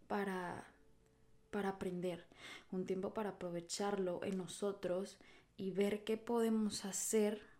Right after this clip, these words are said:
para poder cumplir nuestras metas. No es un año perdido. No me gusta cuando la gente dice, "Es que este dos mil veinte no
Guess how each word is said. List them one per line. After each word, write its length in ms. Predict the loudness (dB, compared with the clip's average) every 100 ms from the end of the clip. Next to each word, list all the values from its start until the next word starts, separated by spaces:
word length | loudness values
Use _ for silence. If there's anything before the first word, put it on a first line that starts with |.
| -20 _ -8
para 260 | -4 -4 -2
poder 420 | 0 0 -2 -8 -20 -20 -18 -18 -8
cumplir 460 | -2 -2 6 6 6
nuestras 340 | 2 0 0
metas. 320 | -2 -2 -2
No 140 | 0 0
es 120 | 2
un 140 | 4
año 260 | 4 2 0
perdido. 460 | -2 0 -2 -4 -8 -20 -18 -2
No 160 | 2
me 180 | 4 4
gusta 420 | 4 4 2 -4
cuando 220 | -2 -2
la 120 | -2 -4
gente 320 | -4 -2 -2
dice, 320 | -2 -4 -8
"Es 100 | -4
que 100 | -4
este 220 | -2 0
dos 160 | 0 0
mil 180 | 0 0
veinte 320 | 0 0 0
no 240 | -2 -4